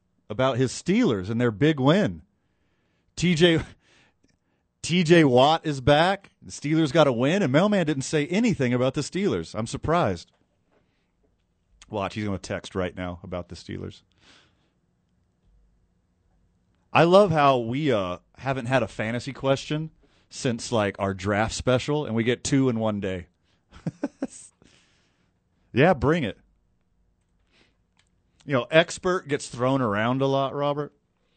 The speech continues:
But I'm in the playoffs in fantasy football and baseball in every league every year. So I know, I know, friend of the show, loyal listener, you know that I dumb myself down for this program a little bit.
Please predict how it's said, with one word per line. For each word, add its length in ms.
But 100
I'm 160
in 100
the 80
playoffs 680
in 120
fantasy 440
football 440
and 80
baseball 400
in 120
every 340
league 280
every 340
year. 300
So 100
I 140
know, 260
I 120
know, 440
friend 200
of 40
the 60
show, 280
loyal 320
listener, 300
you 160
know 300
that 120
I 80
dumb 320
myself 480
down 360
for 120
this 160
program 500
a 80
little 180
bit. 240